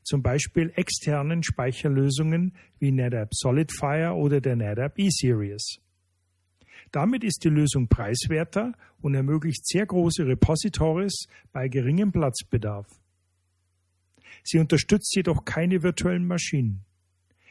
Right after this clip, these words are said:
Außerdem ist sie langsamer als Block- oder File-Storage. Deshalb eignet sich Swift vor allem für Daten,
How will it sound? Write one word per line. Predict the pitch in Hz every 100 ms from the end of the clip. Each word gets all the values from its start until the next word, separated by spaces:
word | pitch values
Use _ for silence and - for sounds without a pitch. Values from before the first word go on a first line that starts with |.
| _
Außerdem | 165 180 202 165
ist | 147 -
sie | 143
langsamer | 131 190 - 185 175
als | - 135
Block- | - 156 - - _ -
oder | 156 175 -
File-Storage. | 151 123 110 - - - 110 104 104 - - _ _ _ _ _ _ _
Deshalb | 214 233 147 110 - -
eignet | 139 160 147
sich | - 123
Swift | - - 180 - - - -
vor | 135
allem | 120 202 240
für | - 143
Daten, | 120 107 - 175 180